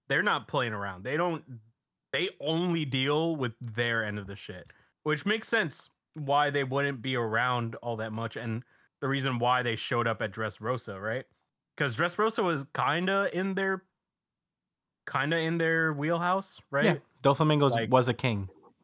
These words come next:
Speaker 1: Yeah, so it made sense for them to show up there. Um, and now knowing that, you know, pirates and,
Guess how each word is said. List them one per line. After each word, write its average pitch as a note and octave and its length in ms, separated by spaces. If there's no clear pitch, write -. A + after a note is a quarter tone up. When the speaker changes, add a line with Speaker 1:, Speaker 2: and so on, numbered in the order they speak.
Speaker 1:
Yeah, C3+ 340
so C3 360
it C3+ 160
made E3 240
sense D#3+ 280
for E3+ 140
them C#3+ 140
to A#2+ 80
show C#3 260
up A2+ 180
there. A2 380
Um, G2 720
and A2+ 680
now C3 400
knowing C#3 640
that, G#2+ 440
you B2 100
know, G#2 220
pirates A2+ 380
and, G#2 400